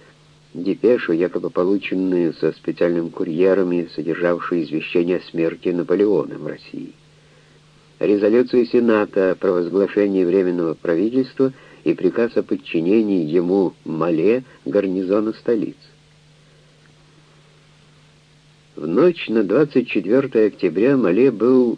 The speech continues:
что называется, в своей стихии, не подозревая даже, что всего лишь подражает всем характерным особенностям того самого монарха, которому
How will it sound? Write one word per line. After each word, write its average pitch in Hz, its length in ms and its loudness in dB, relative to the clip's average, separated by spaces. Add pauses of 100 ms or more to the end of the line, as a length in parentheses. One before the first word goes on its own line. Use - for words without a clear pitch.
что - 380 -2
называется, 135 960 4
в - 260 -20
своей 104 360 2
стихии, 101 680 0
не 92 160 -4
подозревая 98 800 0
даже, 98 560 -4 (520)
что 104 280 0
всего 139 320 4
лишь 165 380 2 (720)
подражает 113 840 2
всем 147 280 0
характерным 113 680 0
особенностям 104 720 -4
того 117 320 2 (140)
самого 110 420 2
монарха, 147 680 0
которому 139 640 2